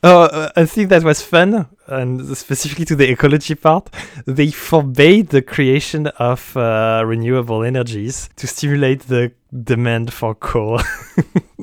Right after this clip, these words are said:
But that might be an early game kind of move. I don't know.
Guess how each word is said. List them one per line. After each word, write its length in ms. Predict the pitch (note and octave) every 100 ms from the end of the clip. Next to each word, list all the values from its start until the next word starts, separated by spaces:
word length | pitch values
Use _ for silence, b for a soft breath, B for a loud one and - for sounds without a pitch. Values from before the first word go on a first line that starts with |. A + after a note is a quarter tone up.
| - - - _ B B -
But 220 | C#3 C#3+ C#3+
that 160 | D#3
might 340 | E3+ D3+ D3+ C3
be 240 | C#3+ C#3
an 100 | B2+
early 320 | C3+ C3 B2 B2
game 300 | A#2+ B2 B2
kind 240 | A#2+ A#2
of 160 | A2+ B2
move. 420 | B2 C3 C#3 - -
I 120 | A2+
don't 180 | A#2 A2+
know. 280 | A2 A#2+